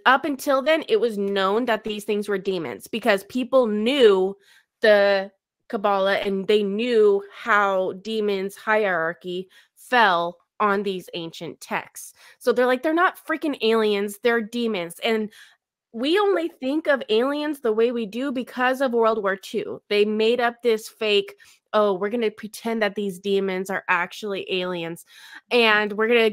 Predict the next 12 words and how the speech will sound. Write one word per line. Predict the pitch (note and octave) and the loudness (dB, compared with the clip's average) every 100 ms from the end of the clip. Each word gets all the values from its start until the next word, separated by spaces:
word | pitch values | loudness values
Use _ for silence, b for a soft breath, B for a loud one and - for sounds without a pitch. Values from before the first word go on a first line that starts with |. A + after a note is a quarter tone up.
| - | 0
put | C#4 C4+ | -2 0
this | A3 - | -4 -4
fear | C#4 C#4+ | -4 -2
into | D#4+ A#3+ | -2 -4
people | - A3 G#3+ G#3+ G3+ | -4 -6 -2 -2 -2
because | A3 G#3 F#3 | -4 -6 -2
we're | G3 A3+ | -4 -2
gonna | A#3+ | -4
plan | - - G#3+ B3 E4 | -4 -8 -4 -2 -4
something | - A3 G3+ G3+ F#3+ | -4 -6 -4 -6 -6
to | |
happen | F#3 B3 D4 A3+ G#3 G#3+ | 0 0 0 0 0 -2